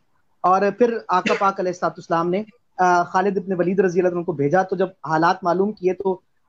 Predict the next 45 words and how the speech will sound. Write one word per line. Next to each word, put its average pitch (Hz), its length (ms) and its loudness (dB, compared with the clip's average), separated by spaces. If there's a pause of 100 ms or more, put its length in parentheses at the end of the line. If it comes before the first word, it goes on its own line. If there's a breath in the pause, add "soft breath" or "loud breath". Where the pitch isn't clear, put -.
अ, 175 40 0
ये 190 140 4
बात 190 240 2
clear 240 200 4
हो 202 100 4
गई 196 300 2
कि 208 100 0
वो, 190 180 2
अ, 165 300 -2
सहाबी 160 400 0
रसूल 180 240 -2
सल्लल्लाहु 160 380 -2
अलैहि 170 100 -8
वसल्लम 175 180 -2
को 175 60 2
गलतफहमी 190 360 2
हुई 117 200 -6
है। 123 60 -18 (480)
तो 285 280 2 (160)
इ-, 196 260 -6
इस 240 140 0
तरह 262 140 2
की 247 240 -4 (180)
बहुत 202 280 0
सी - 240 -4
बातें 190 420 -2
मौजूद 160 280 -2
हैं 208 80 2
और 220 60 0
कुरान 214 280 0
मजीद 240 300 0
ने 247 60 -6
तो 247 80 -8
ये 233 80 -2
बात 202 300 0
कहा 180 220 2
है 127 160 -6 (460)
कि 196 240 4
"या 190 80 6
अय्युहल्लज़ीना 202 560 -2
आमनुत्तकुल्लाह 196 960 0 (380)
व 180 120 2
कूनू 254 320 0
मअस 214 260 2
सादिकीन", 160 580 -4